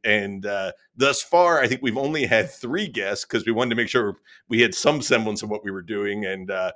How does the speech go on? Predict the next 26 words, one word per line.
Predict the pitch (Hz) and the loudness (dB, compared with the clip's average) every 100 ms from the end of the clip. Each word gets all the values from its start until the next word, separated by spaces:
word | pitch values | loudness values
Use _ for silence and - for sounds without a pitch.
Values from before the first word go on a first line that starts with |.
| _ _ | _ _
one | 120 151 | 4 6
of | |
them | 135 117 | 6 2
was | 101 | 2
my | 107 | 2
dad. | 92 117 92 95 | 2 2 0 -2
So | - | -4
I | 104 | -4
don't | 104 | -4
know | |
if | 101 | -4
that | 107 98 | -4 -6
even | 87 90 | -12 -8
counts | 110 107 101 | -4 -2 -4
as | 104 92 | -6 -6
a | 92 | -8
full | - 180 | 4 4
guest. | 101 92 101 - - | 4 0 -2 -4 -4
Uh, | 98 98 101 | -2 -2 0
and | 107 107 | 0 0
then, | 104 98 101 | -4 -4 -4
uh, | 92 92 - - - | -4 -4 -6 -16 -6
you | 123 | 2
know, | 117 98 | 2 2
and, | 104 | 0
and, | 101 | -2